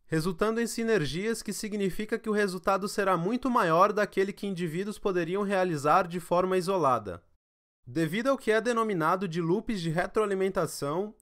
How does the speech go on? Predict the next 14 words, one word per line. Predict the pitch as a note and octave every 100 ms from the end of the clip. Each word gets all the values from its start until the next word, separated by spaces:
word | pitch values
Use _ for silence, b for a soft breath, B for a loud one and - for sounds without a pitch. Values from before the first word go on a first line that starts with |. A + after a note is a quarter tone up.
| -
ou | D3
feedback | - G3 F#3 F#3+ F#3 B2+
loops, | C#3 G#3 - - - _ _ _
sistemas | - F3+ - A3+ B3+ F3
não | F3 A#3+
lineares | C4 A3 E3 F#3+ A3
podem | - G3 G#3
crescer | G#3 G3+ E3+ G3 A3
ou | A3+
cair | A3 E3+ F3+ A3
a | G#3
uma | G3
taxa | F#3+ F#3+ G#3 G3
exponencial. | F#3+ G#3+ A3+ G#3+ A3 - F#3 B2+ G2+ F2+